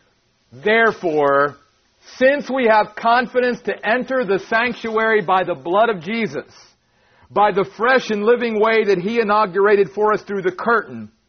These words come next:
that is, through his flesh, and since we have a great high priest over the house of God, first, let us draw near to God with a sincere heart and the assurance that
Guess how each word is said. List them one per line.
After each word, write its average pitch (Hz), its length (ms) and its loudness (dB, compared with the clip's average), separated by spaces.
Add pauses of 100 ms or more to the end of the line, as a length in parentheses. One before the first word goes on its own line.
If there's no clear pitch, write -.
(380)
that 220 260 0
is, 220 200 2
through 214 200 -6
his 214 240 2
flesh, 135 540 -2 (540)
and 180 200 -2
since 233 260 -2
we 240 140 0
have 220 160 2
a 196 100 0
great 220 440 2
high 226 260 2
priest 202 420 -6
over 190 200 2
the 180 120 2
house 185 300 0
of 165 140 -10
God, 120 460 0 (580)
first, 170 580 -2 (240)
let 190 260 0
us 208 280 0
draw 185 320 2
near 185 600 0
to 135 180 -14
God 110 440 -2 (400)
with 196 220 2
a 180 60 2
sincere 233 580 -2
heart 202 300 2
and 180 100 -2
the 170 120 -2
assurance 226 440 0
that 190 180 -4